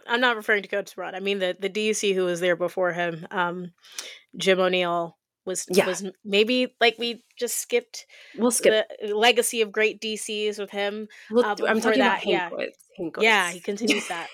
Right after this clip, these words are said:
Speaker 2: <laughs>
Speaker 1: that
Speaker 2: Yes,
Speaker 1: legacy. It's very
Speaker 2: that
Speaker 1: important.
Speaker 2: legacy. Yeah. So we're, we're
Speaker 1: <laughs>
Speaker 2: back, we're back on track. We're back on track. We also have,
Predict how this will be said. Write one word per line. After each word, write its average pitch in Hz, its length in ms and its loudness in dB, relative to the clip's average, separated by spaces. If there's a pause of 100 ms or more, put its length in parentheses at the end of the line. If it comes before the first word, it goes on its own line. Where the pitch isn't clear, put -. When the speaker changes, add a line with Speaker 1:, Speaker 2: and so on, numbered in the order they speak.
Speaker 2:
<laughs> - 120 -18
Speaker 1:
that 175 180 -8
Speaker 2:
Yes, 170 160 -6
Speaker 1:
legacy. - 340 -12
It's - 240 -12
very 185 120 0
Speaker 2:
that 175 60 2
Speaker 1:
important. 175 220 -4
Speaker 2:
legacy. - 340 -12
Yeah. 185 140 0 (280)
So 214 180 2
we're, 208 200 4
we're 285 180 4
Speaker 1:
<laughs> - 0 -
Speaker 2:
back, 214 260 2
we're 208 220 -4
back 208 280 -4
on 247 220 -2
track. 170 360 -6
We're 180 100 -6
back 170 260 -8
on 202 140 -4
track. - 440 -12 (500)
We 214 120 4
also 202 240 2
have, 185 480 2